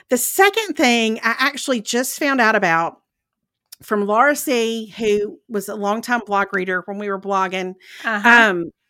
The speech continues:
Speaker 1: and who I actually m-, met in person last summer when I was in Maine. Anyway, she's been traveling for a while, and she said this thing was indispensable. And as soon as I saw it, I was like, "Sold."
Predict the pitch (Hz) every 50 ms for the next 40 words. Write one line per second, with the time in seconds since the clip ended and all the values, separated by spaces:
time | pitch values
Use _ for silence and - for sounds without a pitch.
0 | _ - 226 226 226 214 202 190 185 170 208 220 208 208 202 208 - - 226 214
1 | 202 190 190 - 185 202 208 208 190 196 202 - - 185 190 - 196 185 190 190
2 | 180 165 - - 190 180 175 175 175 170 156 180 175 175 170 170 170 - 180 175
3 | 175 160 156 160 160 160 156 156 - _ - - - - - - - - _ _
4 | _ _ _ - 294 330 349 330 285 247 226 208 190 190 185 139 - - - 277
5 | 277 285 - - 294 262 240 - - 226 214 220 208 196 190 190 - 220 202 190
6 | 185 185 180 170 170 170 170 170 175 165 - 180 170 165 - - - 254 247 247
7 | 240 - 302 247 202 208 202 208 208 - - 220 202 196 180 175 - - 208 190
8 | 190 202 196 - - 185 170 190 - 214 226 226 196 151 196 185 175 - - -
9 | 214 214 220 240 247 254 247 - 196 - 202 175 - - - 226 190 180 165 151
10 | 143 - - 170 175 165 - - 170 151 139 - - - - - - - - -
11 | - 277 262 262 247 220 196 180 156 - - -